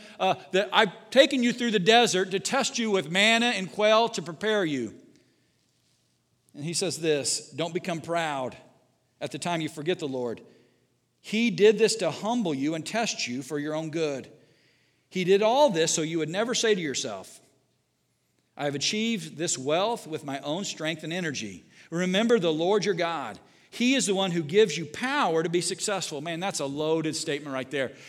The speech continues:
It is God who gives you power to be successful.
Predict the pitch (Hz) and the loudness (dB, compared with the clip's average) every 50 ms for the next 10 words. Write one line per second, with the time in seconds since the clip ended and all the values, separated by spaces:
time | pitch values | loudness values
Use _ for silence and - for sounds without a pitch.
0 | - - 202 202 208 175 131 147 147 202 220 233 240 226 208 160 170 165 147 156 | 0 2 4 4 4 2 0 0 0 2 2 4 4 4 4 4 2 0 0 0
1 | 156 143 - 139 120 - - - 170 160 147 131 123 117 110 113 117 107 120 110 | -2 -2 -4 -8 -10 -10 -10 -10 -8 -6 -6 -6 -6 -8 -10 -10 -10 -10 -10 -8
2 | - 127 110 - - 110 95 - - 107 92 82 | -8 -10 -10 -10 -12 -10 -12 -14 -14 -16 -18 -20